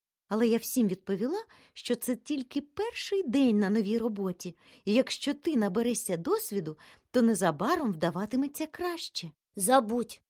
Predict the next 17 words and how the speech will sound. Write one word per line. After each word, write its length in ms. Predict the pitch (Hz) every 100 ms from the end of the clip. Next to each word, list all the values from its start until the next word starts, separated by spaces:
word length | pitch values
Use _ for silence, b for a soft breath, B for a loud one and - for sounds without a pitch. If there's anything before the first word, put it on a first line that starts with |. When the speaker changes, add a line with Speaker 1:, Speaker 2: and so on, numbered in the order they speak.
| _ _ _
Speaker 1:
Махнув 460 | 190 220 - 190 156
лапкою 460 | 170 156 - 170 170
Турі 420 | - 427 381 302
й 200 | 302 220
накинувся 680 | 180 - 311 262 180 - 175
на 100 | 175
їжу. 420 | 135 139 127 151 _ _ _ _
Speaker 2:
Давати 520 | 202 208 233 247 240 240
поради 520 | 247 240 262 233 208
і 80 | 208
розв'язувати 840 | 208 208 208 233 214 214 214 208
суперечки — 840 | - 214 240 247 277 269 - 165 - _
нудотна 880 | 214 208 214 202 202 190 180 180 170
справа. 680 | - - - 170 156 170 - _ _ _ _ _ _
Всі 340 | - - 254
кричать, 1000 | - 247 269 - - 269 254 214 175 - 165
галасують, 1120 | 214 277 320 359 - - 359 339 233 180